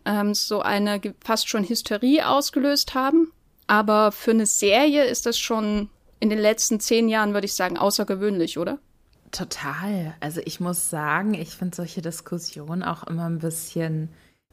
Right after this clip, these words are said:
Speaker 2: dämlich, <laughs> weil, also ich, ich find es total spannend, wie dann immer so einer bestimmten Sache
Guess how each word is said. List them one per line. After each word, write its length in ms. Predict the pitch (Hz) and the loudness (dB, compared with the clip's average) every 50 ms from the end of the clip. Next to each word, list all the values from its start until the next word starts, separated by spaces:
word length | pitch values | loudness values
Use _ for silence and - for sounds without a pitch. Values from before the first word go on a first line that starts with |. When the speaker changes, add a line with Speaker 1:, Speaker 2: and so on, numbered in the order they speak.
| _ _ _ _ _ _ - - - | _ _ _ _ _ _ -18 -12 -8
Speaker 2:
dämlich, 1200 | 139 143 160 165 175 185 208 226 247 254 262 262 285 311 311 339 349 - - - - - - - - - - - - - | -8 -6 -4 -4 -2 0 0 0 0 0 -2 -2 -2 -2 -2 -2 -4 -6 -12 -16 -14 -10 -8 -6 -6 -6 -8 -10 -12 -14
<laughs> 360 | - - - 277 - - - - | -6 0 0 0 0 -2 -2 0
weil, 240 | 226 214 214 214 214 214 - - - - - - - | 2 2 2 2 0 -4 -10 -16 -16 -16 -16 -8 0
also 200 | - 196 214 214 | 2 2 4 2
ich, 200 | - 214 - - | 0 0 -4 -6
ich 140 | - - - | -8 -6 -2
find 160 | - 240 240 | 0 0 0
es 120 | 247 247 - | 0 -2 -4
total 240 | 226 196 233 196 | -4 0 0 0
spannend, 680 | 196 - - - - 156 156 175 202 240 294 294 - - _ _ _ | 0 -2 -6 -2 -2 0 0 2 2 0 0 -2 -6 -12 _ _ _
wie 100 | - 185 | -6 0
dann 240 | 165 180 180 185 175 | 2 2 2 2 0
immer 320 | - 165 175 175 180 180 | -2 -2 0 2 0 0
so 80 | 170 175 | 0 -2
einer 160 | 170 170 165 | -2 -2 -2
bestimmten 680 | 165 170 - - - 175 175 208 208 208 208 208 196 180 | -4 -4 -8 -6 -4 -4 -4 -4 -4 -2 0 0 0 0
Sache 640 | 160 - - 139 139 - - 196 196 202 214 226 | -2 -4 -4 -4 -4 -4 -2 -2 0 0 0 -2